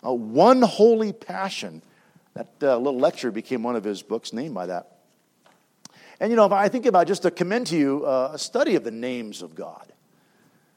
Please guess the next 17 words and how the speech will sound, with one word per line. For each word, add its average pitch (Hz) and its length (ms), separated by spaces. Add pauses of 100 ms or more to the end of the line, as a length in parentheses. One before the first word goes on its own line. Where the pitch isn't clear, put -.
(240)
You 135 100
know, 120 180
if 107 100
you 139 220
look, 139 220
you're 127 120
looking 170 240
for 135 220
something, 120 640 (180)
uh, 107 140
with 117 220
which, 131 440 (680)
uh, 107 380
to 117 280
enrich 123 540
yourselves, 104 640
to 151 200